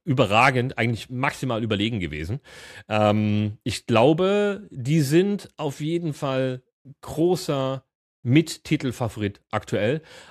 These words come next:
auch wenn man dazu sagen muss, dass Marquez vielleicht noch nicht ganz so stark ist,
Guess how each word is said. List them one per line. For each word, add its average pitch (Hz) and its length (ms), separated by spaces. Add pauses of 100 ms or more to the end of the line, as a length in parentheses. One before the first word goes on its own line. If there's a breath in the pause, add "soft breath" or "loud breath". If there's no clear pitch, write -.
auch 160 320
wenn 156 120
man 147 120
dazu 135 240
sagen 143 240
muss, 143 180
dass 127 140
Marquez 135 420
vielleicht 123 320
noch 131 80
nicht 135 260
ganz 147 380
so 135 240
stark 135 460
ist, - 360